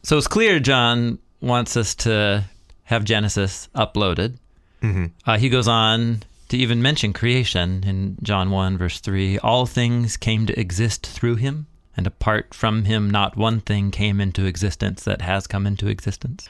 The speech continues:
Speaker 2: Hmm.
Speaker 1: Okay, so Genesis one, that's clear. Supposed to be blindingly obvious.
Speaker 2: Mm-hmm.
Speaker 1: Here's, um, another thing John's doing that's not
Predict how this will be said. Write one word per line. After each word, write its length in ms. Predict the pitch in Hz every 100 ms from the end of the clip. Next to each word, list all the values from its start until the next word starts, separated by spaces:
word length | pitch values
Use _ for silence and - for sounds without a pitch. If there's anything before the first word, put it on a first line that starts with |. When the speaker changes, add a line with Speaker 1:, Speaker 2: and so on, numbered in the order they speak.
| -
Speaker 2:
Hmm. 160 | 87 78 - _
Speaker 1:
Okay, 240 | - 135 120
so 140 | 127
Genesis 340 | 143 156 139 123
one, 300 | 107 80 90
that's 180 | 131 -
clear. 400 | - 107 - - _
Supposed 460 | - - 156 165 -
to 60 |
be 100 | 113
blindingly 520 | 104 104 104 92 92
obvious. 560 | 92 92 101 135 - - -
Speaker 2:
Mm-hmm. 240 | 87 82 80 -
Speaker 1:
Here's, 540 | - 170 240 269 233 -
um, 380 | 135 120 113 113
another 320 | 117 180 285
thing 300 | - 101 98
John's 340 | 95 95 92 -
doing 520 | 98 92 87 85 87
that's 240 | 101 - 131
not 280 | 208 -